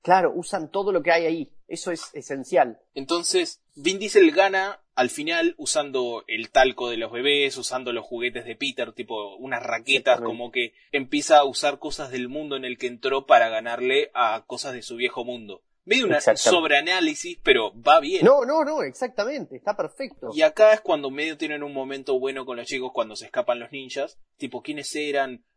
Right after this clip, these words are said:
Speaker 2: Ay, tenemos miedo, te necesitamos", y pone el Ghost en su compu. ¿Y qué es el Ghost?
Speaker 1: Claro, pero lo que digo es, ahí el necesitamos y todo, es como que cuando hay un punto de no retorno,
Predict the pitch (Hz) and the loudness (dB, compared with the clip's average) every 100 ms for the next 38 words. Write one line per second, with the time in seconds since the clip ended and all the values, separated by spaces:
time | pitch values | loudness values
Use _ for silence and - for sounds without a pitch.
0 | - 143 143 135 135 139 127 143 139 131 | 0 2 4 2 -6 -8 -10 -8 -6 -8
1 | 113 117 110 113 113 139 131 131 123 - | -8 -10 -10 -14 -2 0 0 -4 -14 -12
2 | 156 180 202 _ _ 160 151 160 180 - | -8 -8 -8 _ _ 0 2 4 2 0
3 | 127 123 135 139 - - 135 123 135 185 | -4 -2 0 0 -4 -12 -14 -12 0 4
4 | 143 - 92 _ - 127 339 185 143 135 | 4 2 -16 _ -18 -2 0 2 0 -2
5 | 110 104 98 95 - _ _ _ - 180 | -8 -10 -12 -14 -20 _ _ _ 6 8
6 | 156 156 147 151 196 208 208 - 151 202 | 8 4 4 4 4 4 0 0 2 2
7 | 208 180 156 156 190 190 165 160 185 175 | 0 -4 -6 0 2 2 0 -4 -2 -2
8 | 180 165 156 131 147 147 196 202 180 208 | -4 -4 -2 0 -2 2 2 0 -6 -6
9 | 196 170 175 160 160 185 | 0 0 0 -4 -4 -4